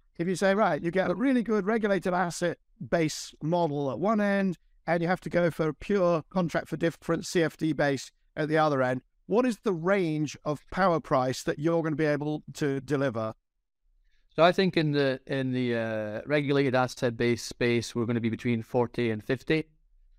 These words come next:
Speaker 2: uh, pounds per megawatt hour. And I think in the contract for differences space,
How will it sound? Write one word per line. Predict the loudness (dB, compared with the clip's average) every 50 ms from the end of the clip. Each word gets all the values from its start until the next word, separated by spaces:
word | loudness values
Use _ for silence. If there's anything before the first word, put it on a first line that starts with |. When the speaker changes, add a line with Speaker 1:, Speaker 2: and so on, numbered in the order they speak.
| _ _ -4
Speaker 2:
uh, | 0 2 2 2 2 2 2 2 0 0 -2 -2
pounds | -2 -2 -2 0 -2 -4
per | -4 -2
megawatt | 0 0 0 0 0 0 0 2 2
hour. | 2 2 2 2 2 0
And | 0
I | -2
think | -2 -4 -4 -2 -2
in | -2 -2
the | -4
contract | -4 -4 -4 -4 -2 0 0 -2 -2 -2
for | -6 -8
differences | -4 -2 -2 -2 -2 -4 -6 -4 -4 -4 -4
space, | -4 -4 0 0 2 2 0 -2 -6 -12